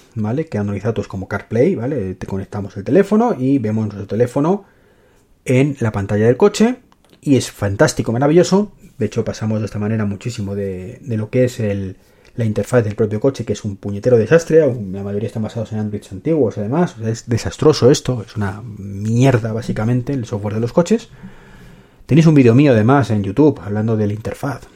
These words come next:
de algunos coches, concretamente de mi Ioniq, que es una auténtica cagadita, aunque ha mejorado algo, <laughs> ¿vale? Sorpre-, sorpre-, sorprendentemente,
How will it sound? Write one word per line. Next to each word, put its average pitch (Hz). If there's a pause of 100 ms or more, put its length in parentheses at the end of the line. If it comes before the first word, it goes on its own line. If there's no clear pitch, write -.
de 104
algunos 104
coches, 202
concretamente 101
de 95
mi 92
Ioniq, 110
que -
es -
una 95
auténtica 101
cagadita, 113
aunque 113
ha 98
mejorado 104
algo, 139
<laughs> -
¿vale? 123
Sorpre-, 110
sorpre-, 107
sorprendentemente, 110